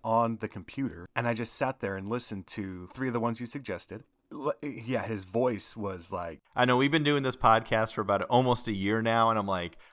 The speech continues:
Speaker 2: "I will never be as good as Roman Mars." <laughs>
Speaker 1: Like,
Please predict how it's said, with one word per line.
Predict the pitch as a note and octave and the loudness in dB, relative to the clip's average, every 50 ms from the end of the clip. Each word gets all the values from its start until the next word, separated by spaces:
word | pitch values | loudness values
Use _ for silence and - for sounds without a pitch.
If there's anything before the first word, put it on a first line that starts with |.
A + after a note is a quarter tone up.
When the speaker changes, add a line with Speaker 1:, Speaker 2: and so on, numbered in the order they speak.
| _ - | _ -8
Speaker 2:
"I | - G#2 G#2+ | -4 -4 -2
will | G2 F#2+ | -2 -2
never | F#2 F#2 F2+ F2+ | -2 -4 -4 -6
be | E2+ E2 F2 E2+ | -8 -8 -6 -8
as | D#2+ - | -8 -8
good | - F2+ E2 | -8 -8 -8
as | D#2 D#2 | -8 -8
Roman | E2 E2 E2 D#2+ D#2+ | -10 -10 -10 -10 -12
Mars." | E2 E2 E2 D#2 D#2 D#2 D#2+ D#2 - - - - | -12 -12 -12 -12 -14 -16 -16 -18 -18 -20 -18 -18
<laughs> | - - - - - - _ - - - - - - - - _ - | -18 -18 -18 -20 -20 -20 _ -20 -18 -18 -18 -18 -18 -20 -18 _ -4
Speaker 1:
Like, | A#2+ A#2+ A2 - | -2 -2 -2 -4